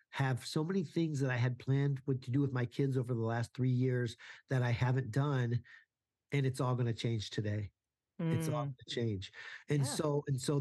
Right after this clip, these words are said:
Speaker 1: that's gotta be, it's gotta be why I went through this journey.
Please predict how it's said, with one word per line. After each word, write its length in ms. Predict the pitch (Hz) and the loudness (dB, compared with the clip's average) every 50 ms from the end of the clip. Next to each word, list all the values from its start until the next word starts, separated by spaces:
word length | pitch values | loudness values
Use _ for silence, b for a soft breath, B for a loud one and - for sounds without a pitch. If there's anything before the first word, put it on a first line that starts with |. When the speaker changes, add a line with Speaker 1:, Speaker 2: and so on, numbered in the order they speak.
| 127 117 | 0 0
Speaker 1:
that's 360 | - 185 180 196 - - - - | -2 -2 -2 -2 -2 -4 -8 -4
gotta 400 | - 180 175 180 202 190 160 127 | -2 -2 0 0 0 0 0 -2
be, 640 | 117 - - 175 185 180 165 151 147 139 127 131 B B B B B B - | -2 0 0 2 4 4 4 4 4 4 2 0 B B B B B B -4
it's 180 | 139 131 - | -4 -4 -4
gotta 340 | - - 175 170 185 185 170 147 | -4 -4 -2 -2 0 0 0 -2
be 600 | 127 - 143 151 156 151 147 139 139 131 123 B B B B B _ _ _ _ _ _ _ _ - 160 - _ _ - | 0 2 2 2 4 4 4 4 4 2 0 B B B B B _ _ _ _ _ _ _ _ -14 -14 -14 _ _ 0
why 380 | - 135 143 160 147 156 160 147 | 2 2 4 4 2 0 0 2
I 140 | 139 147 | 2 2
went 280 | 143 127 139 139 123 135 | 2 2 0 0 -2 -2
through 140 | - 139 131 | 0 0 0
this 200 | 123 123 107 95 | 2 0 -2 -4
journey. 560 | - - - 120 123 123 120 110 110 110 | -6 -2 -2 0 2 2 0 0 0 -2